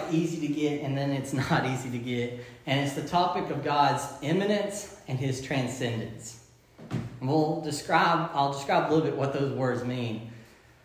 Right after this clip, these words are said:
But immanence and transcendence are essentially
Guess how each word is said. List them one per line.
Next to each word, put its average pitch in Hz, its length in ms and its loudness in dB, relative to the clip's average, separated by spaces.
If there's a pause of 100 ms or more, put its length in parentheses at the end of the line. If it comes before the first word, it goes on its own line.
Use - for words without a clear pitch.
(160)
But 151 360 6 (480)
immanence 226 380 4
and 185 100 2
transcendence 170 800 2
are 139 220 0
essentially 139 1080 0